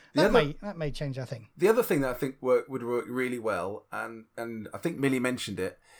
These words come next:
Speaker 1: is the idea of a, a Star Trek game where you bring your ship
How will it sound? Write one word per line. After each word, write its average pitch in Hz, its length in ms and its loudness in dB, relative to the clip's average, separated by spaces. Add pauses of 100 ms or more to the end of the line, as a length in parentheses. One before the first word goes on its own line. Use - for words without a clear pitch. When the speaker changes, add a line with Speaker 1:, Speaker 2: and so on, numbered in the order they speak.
(260)
Speaker 1:
is 123 400 -2
the 127 140 0
idea 127 320 2
of 113 140 -2
a, 110 340 0
a 117 60 -4
Star 139 340 -4
Trek 123 260 -8
game 101 240 -6
where 104 80 -4
you 104 120 -8
bring 120 240 -4
your 110 160 -6
ship - 340 -4